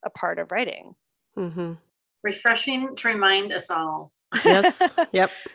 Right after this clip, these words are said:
Speaker 3: Okay, Christy has a final question for you, Marie.
Speaker 1: Oh, good.
Speaker 2: Yes. This is one that we ask all our authors. It's like, you know, to appease our mysterious foodies.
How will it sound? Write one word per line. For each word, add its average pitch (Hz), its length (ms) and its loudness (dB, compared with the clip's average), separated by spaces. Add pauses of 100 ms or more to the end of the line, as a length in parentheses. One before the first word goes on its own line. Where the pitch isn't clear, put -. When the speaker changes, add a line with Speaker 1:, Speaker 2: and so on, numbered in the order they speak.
Speaker 3:
Okay, - 220 2
Christy 311 380 2
has 339 160 2
a 240 40 -2
final 233 340 4
question 294 440 2
for 196 240 4
you, 175 160 0
Marie. 170 280 -2
Speaker 1:
Oh, 349 100 4
good. 277 280 2 (640)
Speaker 2:
Yes. 180 440 0
This 262 220 0
is 285 160 2
one 285 280 4
that 262 180 4
we 240 840 2 (140)
ask 196 320 2
all 202 160 6
our 185 140 6
authors. 190 640 4
It's 185 340 4
like, 180 420 2 (460)
you 185 100 2
know, 175 160 4
to 190 180 2
appease 208 680 2 (120)
our 175 380 4 (120)
mysterious 180 580 2
foodies. 165 380 -2